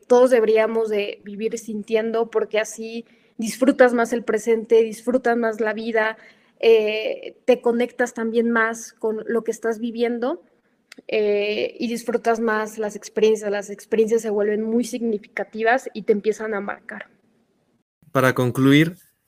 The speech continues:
Speaker 2: ¿qué podrías decirle a las personas que nos están escuchando que tienen esta inquietud sobre hablar de su salud mental personal? ¿Cuál sería un comentario dirigido hacia ellas en especial?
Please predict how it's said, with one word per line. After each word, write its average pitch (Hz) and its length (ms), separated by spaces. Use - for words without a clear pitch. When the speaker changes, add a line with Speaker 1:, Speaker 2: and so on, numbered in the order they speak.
Speaker 2:
¿qué 147 140
podrías 147 480
decirle 127 680
a 117 140
las 110 240
personas 113 440
que 101 120
nos 101 160
están 107 300
escuchando 113 760
que 113 100
tienen 123 320
esta 117 280
inquietud 110 680
sobre 101 840
hablar 107 380
de 110 80
su 104 140
salud 101 280
mental 101 400
personal? 92 560
¿Cuál 120 200
sería 113 600
un 113 160
comentario 104 580
dirigido 101 420
hacia 98 200
ellas 101 220
en 98 100
especial? 90 500